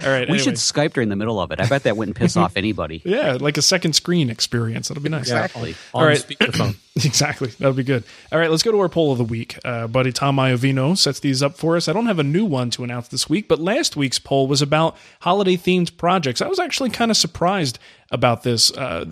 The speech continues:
Speaker 1: it's a, the basic question was whether or not you make them. Uh, and s-, let's see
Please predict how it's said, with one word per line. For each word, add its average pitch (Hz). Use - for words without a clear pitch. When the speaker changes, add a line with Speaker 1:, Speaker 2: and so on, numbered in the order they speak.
Speaker 1:
it's 139
a, 156
the 143
basic 160
question 156
was 127
whether 139
or 139
not 131
you 135
make 170
them. 120
Uh, -
and 135
s-, -
let's 143
see 120